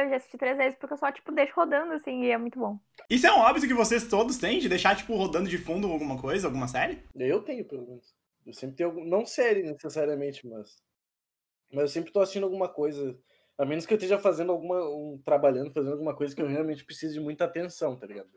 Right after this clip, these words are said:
Speaker 3: Não, não dá.
Speaker 2: Aí desliga a T Vzinha e a
Speaker 3: Daí
Speaker 2: Netflix
Speaker 3: eu
Speaker 2: não tem
Speaker 3: desligo.
Speaker 2: audiência, né?
Speaker 3: É, não tem. Mas as últimas que eu assisti foram essas. Brooklyn Nine-Nine, Lucifer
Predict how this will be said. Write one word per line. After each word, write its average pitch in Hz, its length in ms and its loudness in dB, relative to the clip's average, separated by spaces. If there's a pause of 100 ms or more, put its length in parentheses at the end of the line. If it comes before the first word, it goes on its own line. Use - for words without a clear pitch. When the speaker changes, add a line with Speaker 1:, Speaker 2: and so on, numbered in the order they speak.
(140)
Speaker 3:
Não, 113 160 -20
não 131 220 -20
dá. 120 100 -20 (1120)
Speaker 2:
Aí 104 240 -4
desliga 127 420 0
a 139 40 -4
T 143 120 -2
Vzinha 139 560 2
e 160 100 2
a 165 60 2
Speaker 3:
Daí 160 140 2
Speaker 2:
Netflix 160 380 0
Speaker 3:
eu 175 60 4
Speaker 2:
não 170 80 2
tem 165 120 2
Speaker 3:
desligo. 165 100 4
Speaker 2:
audiência, 165 480 0
né? 110 200 -6
Speaker 3:
É, 107 240 -2 (200)
não 90 200 -20
tem. - 260 -14 (500)
Mas 151 200 6
as 165 200 4
últimas 208 400 -2
que - 80 -6
eu 196 40 4
assisti 185 220 -4
foram 196 300 -4
essas. 165 360 -12
Brooklyn 143 300 -12
Nine-Nine, 139 460 -4
Lucifer 156 600 -8